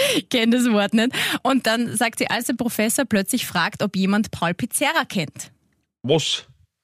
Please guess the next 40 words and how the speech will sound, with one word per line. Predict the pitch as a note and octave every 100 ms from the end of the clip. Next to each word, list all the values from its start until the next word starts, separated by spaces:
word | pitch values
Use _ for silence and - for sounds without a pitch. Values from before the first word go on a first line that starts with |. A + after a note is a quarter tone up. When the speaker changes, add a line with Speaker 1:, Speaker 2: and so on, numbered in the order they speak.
| _ _ -
Speaker 2:
Wirklich? | A#2+ E3 B2+ G2
Speaker 1:
Nachdem | G3+ G#3+ - B3
ein | C#4+
Raunen | C4+ F#3 F#3 A3 E4 A#3+ G3
durch | F#3+
den | - G3+
Hörsaal | F#3+ F3 - - E3 E3
ging, | F#3+ F#3 A#3+ F#3
meint | F#3+ F3+ C#4+ D4 -
er | E3 F3
nur, | F3+ F#3 G#3+ C#4+ - - -
er | G3+
möchte | G#3 C4+ -
ihn | - A#3
gerne | F#3 G3+ G3+
als | F#3+
Beispiel | - E3+ B3 G3 F3+
nennen, | E3+ E3+ G3 A#3
dass | F3+ F3+ G3+
es | B3+ -
keinen | - G3+ D4
Sinn | C#4+ - C#4+ A3+
hat, | F#3 E3 -
ihn | G#3+ A3+
mit | A3 G3+
möglichen | F#3 G3+ A#3+ A#3+ G3
Gegenbeispielen | G3+ C#4+ A3+ C3 D#3+ - G3+ A3
und | - F#3
Zweifelsfällen | D#3+ G#3+ A#3+ - E3+ E3+ F3+
zu | -
konfrontieren, | G3 G3 F#3+ E3+ G3 G3 B3 - - -
da | G#3
er | G#3
die | G3+ F#3
Regeln | E3+ A3 B3
der | F3+ E3+
Wortbildung | F3 - G#3+ A3+ -
nicht | G#3 A#3+ D4+ - -
umschreiben | C#4+ C4+ F#3 F3 F3
wird. | E3 -